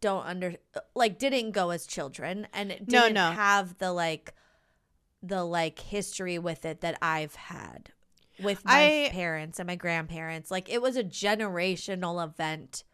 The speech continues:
Speaker 1: for my family.
Speaker 2: It's just, like, let people enjoy things, you
Speaker 1: Let
Speaker 2: know?
Speaker 1: people enjoy things. Yeah, yeah, yeah. I know. And, well, and I was, like, in a, I was on a Zoom class for, like, a sketch writing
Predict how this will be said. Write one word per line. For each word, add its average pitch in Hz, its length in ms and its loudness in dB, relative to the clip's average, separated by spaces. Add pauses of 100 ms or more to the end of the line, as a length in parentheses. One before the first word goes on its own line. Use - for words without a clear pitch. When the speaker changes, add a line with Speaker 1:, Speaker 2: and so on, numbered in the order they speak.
(300)
Speaker 1:
for 180 180 -4
my 160 180 -8
family. 120 640 -16 (220)
Speaker 2:
It's 202 200 2
just, 233 220 0
like, 233 180 4
let 185 200 2
people 196 260 -4
enjoy 156 380 -6
things, 110 400 -12
you 160 80 0
Speaker 1:
Let 294 120 8
Speaker 2:
know? 349 60 2
Speaker 1:
people 381 160 2
enjoy 233 300 2
things. 160 340 -10
Yeah, 139 160 -6
yeah, - 240 -10
yeah. - 280 -12 (120)
I 277 140 6
know. 175 420 0
And, 233 420 0 (120)
well, 202 340 6
and 208 220 -2
I 190 160 2
was, 196 180 -2
like, 170 400 0
in 185 240 0
a, 170 380 2 (120)
I 180 80 2
was 190 140 0
on 190 180 0
a 170 80 -2
Zoom 165 380 -6
class 190 460 2
for, 180 160 -4
like, 151 180 -2
a 151 60 -6
sketch - 440 -8
writing 180 600 -2